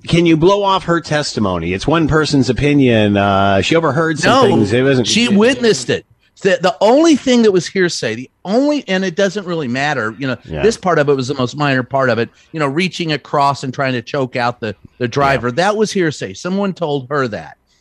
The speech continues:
Speaker 1: Yeah.
Speaker 2: and she repeated it. But everything else, the tantrums, the, the, you know, j-, the part where he said, "Just say the election was corrupt and leave the rest to me and the Republican Congress,"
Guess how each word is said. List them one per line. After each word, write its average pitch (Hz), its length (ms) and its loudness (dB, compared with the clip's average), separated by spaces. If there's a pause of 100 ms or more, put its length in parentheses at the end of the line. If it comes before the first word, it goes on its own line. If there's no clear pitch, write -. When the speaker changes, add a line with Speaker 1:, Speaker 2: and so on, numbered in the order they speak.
Speaker 1:
Yeah. - 120 -6
Speaker 2:
and 143 80 -2
she 180 140 -4
repeated 143 500 -4
it. - 120 -20 (400)
But 185 200 -2 (180)
everything 220 380 2
else, 208 360 -2
the 139 160 -10
tantrums, 190 680 -4
the, 127 300 -8
the, 127 240 0 (140)
you 165 120 -2
know, 127 200 0 (240)
j-, - 180 -2
the 131 220 -4
part 175 320 0
where 165 120 2
he 160 80 0
said, 139 280 -4
"Just 170 260 -2
say 180 140 -2
the 170 100 -4
election 156 380 -2
was 143 140 -10
corrupt 151 360 -2
and 147 80 -2
leave 151 160 0
the 135 80 -2
rest 147 240 0
to 147 60 -6
me 139 160 0
and 143 60 -4
the 139 40 -4
Republican 135 580 -6
Congress," 151 600 -4